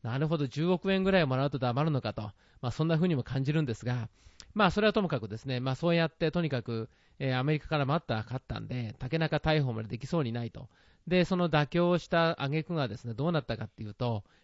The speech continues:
えー、竹中は大臣を辞めて、で、スタンフォードだってきました。えー、スタンフォード大の客員教授になって、で、二度とも日本に帰ってこない。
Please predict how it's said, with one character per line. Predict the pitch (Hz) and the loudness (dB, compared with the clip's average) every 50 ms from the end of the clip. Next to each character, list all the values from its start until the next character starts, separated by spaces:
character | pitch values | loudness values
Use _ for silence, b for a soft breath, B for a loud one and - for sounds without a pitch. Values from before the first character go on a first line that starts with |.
| b - | b -8
え | 131 | -6
ー、 | - | -4
竹 | 131 127 151 143 | -2 -2 0 0
中 | 139 - 131 120 | 0 0 0 -2
は | 117 | -2
大 | 101 127 135 143 135 | 0 0 0 2 2
臣 | 113 120 | 0 -2
を | 113 110 | -2 -2
辞 | 107 110 113 | -2 -2 -4
め | 117 117 | -4 -4
て、 | 113 139 131 117 107 101 | -2 -2 -2 -2 -4 -6
で、 | 110 117 123 | -6 -6 -6
ス | 117 - | -8 -2
タ | - 170 185 | 0 2 2
ン | 196 | 2
フ | 185 - 240 | 2 2 0
ォ | 226 | 2
ー | |
ド | 165 151 | 2 0
だ | 120 | -2
っ | - | -2
て | - - | -4 -10
き | - - 123 | -12 -8 -6
ま | 117 113 | -6 -6
し | - | -4
た。 | - 117 107 - b b b b b b | -6 -8 -8 -10 b b b b b b
え | 127 | -4
ー、 | 120 | -4
ス | - - | -4 -2
タ | - 156 160 | -2 0 2
ン | 165 | 2
フ | 156 165 | 2 2
ォ | 165 | 2
ー | 165 | 4
ド | 160 160 | 2 4
大 | 156 156 156 160 | 4 2 2 2
の | 160 156 | 2 0
客 | 151 - 143 135 - 156 156 | 0 0 -2 -2 0 -2 -2
員 | 160 160 151 | 0 -2 -2
教 | - 160 160 156 | -2 0 0 0
授 | 139 135 123 | 0 0 -2
に | 104 104 | -2 -4
な | 110 113 | -4 -6
っ | - | -6
て、 | - _ 120 120 117 110 - b b b b b b | -6 _ -6 -6 -6 -6 -8 b b b b b b
で、 | 139 | -2
二 | 127 131 131 | 0 0 2
度 | 156 185 | 2 2
と | - 208 185 | 4 4 2
も | 170 143 131 123 | 4 2 2 2
日 | 123 123 | 2 2
本 | 143 156 | 2 2
に | 143 120 | 0 0
帰 | 131 139 143 | 0 0 0
っ | 139 | 0
て | - 131 | 0 -2
こ | 131 131 | -4 -4
な | 120 110 | -4 -6
い。 | 101 | -8